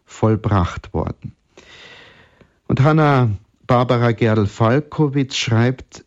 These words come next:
in diesem Zusammenhang, Edith Stein führt damit unmittelbar in ihr eigenes, zugewiesenes und ergriffenes Schicksal hinüber.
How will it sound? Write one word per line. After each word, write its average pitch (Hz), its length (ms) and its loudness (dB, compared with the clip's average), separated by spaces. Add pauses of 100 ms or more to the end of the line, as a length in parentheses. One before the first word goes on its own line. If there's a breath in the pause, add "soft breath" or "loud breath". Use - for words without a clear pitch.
(120)
in 117 140 -2
diesem 117 640 -2
Zusammenhang, 107 920 0
Edith 104 340 0
Stein 143 580 0
führt 131 500 -2
damit 127 600 0
unmittelbar 139 960 0
in 120 120 2
ihr 123 260 0
eigenes, 110 760 0
zugewiesenes 131 1300 0 (500 loud breath)
und 120 180 0
ergriffenes 147 720 0
Schicksal 107 640 0
hinüber. 98 560 0